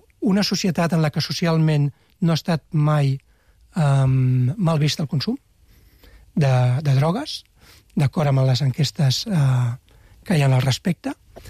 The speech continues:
És a dir, hi ha una primera resposta espontània, una primera resposta de «em preocupa les drogues», i quan es fan les contrapreguntes, eh, es veu que el tema de la droga és un tema que hi ha una permissivitat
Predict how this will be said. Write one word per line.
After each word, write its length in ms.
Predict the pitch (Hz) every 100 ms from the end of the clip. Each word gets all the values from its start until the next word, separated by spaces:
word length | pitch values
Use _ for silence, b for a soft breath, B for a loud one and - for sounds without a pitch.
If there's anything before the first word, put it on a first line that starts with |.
| B
És 80 | -
a 40 | 170
dir, 100 | 139
hi 80 |
ha 40 | 139
una 160 | 156
primera 560 | 147 156 156 160 151 143 143 - b b b -
resposta 500 | 170 - 190 165 175
espontània, 500 | - 160 143 165 285
una 180 | 165 156
primera 260 | 175 165
resposta 460 | 156 143 180 - 175
de 140 | 151 143 B B
«em 80 | 180
preocupa 380 | 156 156 190 175
les 160 | 160
drogues», 520 | 151 185 190 240 294 - B B B B B _
i 80 | 170
quan 160 | 151 139
es 80 |
fan 140 | - 156
les 120 | 156
contrapreguntes, 1040 | - 156 160 160 156 190 - 185 262 - - b b b -
eh, 920 | 151 135 127 123 123 123 170 330 -
es 120 | 160 135
veu 280 | 151 156 160
que 140 | 170
el 120 | 139
tema 240 | - 156 165
de 60 |
la 80 | 156
droga 340 | 151 160 175 269
és 80 | 190
un 80 | 156
tema 220 | 160 170
que 220 | - 170 - b b b b
hi 80 | 170
ha 40 | 147
una 80 | 160
permissivitat 720 | 175 151 - 143 156 151